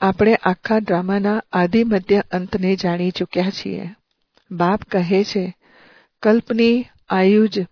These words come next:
પાંચ હજાર વર્ષ છે. મનુષ્ય કહી દે છે, લાખો વર્ષ. કેટલું વન્ડરફુલ નાટક છે.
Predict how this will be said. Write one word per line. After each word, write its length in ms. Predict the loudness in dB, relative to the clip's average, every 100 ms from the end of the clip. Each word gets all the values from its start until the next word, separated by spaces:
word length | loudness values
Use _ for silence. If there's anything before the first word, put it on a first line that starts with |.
| -8
પાંચ 420 | -2 0 0 0 -2
હજાર 340 | 0 0 0
વર્ષ 400 | -2 -6 -6 -8
છે. 280 | -8 -8 -10 _ _ _ _ -20 _ -2
મનુષ્ય 420 | 2 2 2 0
કહી 360 | 2 2 2 4
દે 200 | 4 4
છે, 320 | 0 -4 -6 _
લાખો 600 | 0 0 0 -4 -2 0
વર્ષ. 400 | 2 0 -2 -10 _ _ _ _ _ -20 _ _ _ _
કેટલું 400 | -2 0 2 2
વન્ડરફુલ 600 | 2 2 0 0 0 -2
નાટક 360 | -4 -4 -4 -6
છે. 320 | -8 -10 -10